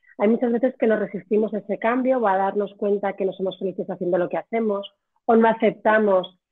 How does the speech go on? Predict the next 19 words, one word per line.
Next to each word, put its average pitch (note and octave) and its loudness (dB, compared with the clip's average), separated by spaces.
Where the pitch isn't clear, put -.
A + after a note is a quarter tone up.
cerrar G3+ 4
nuestro G3+ -4
negocio C4+ -4
o G#3+ 2
tener G3 0
que G3 -4
cambiar F#3 2
de F#3 -4
sección C4 0
o, F#3+ 4
o, G#3 6
o A3 -2
de G#3 -4
sector, C4 -4
o - -2
no A#3 0
aceptamos A3+ -2
tampoco G#3 -6
que, G3+ -2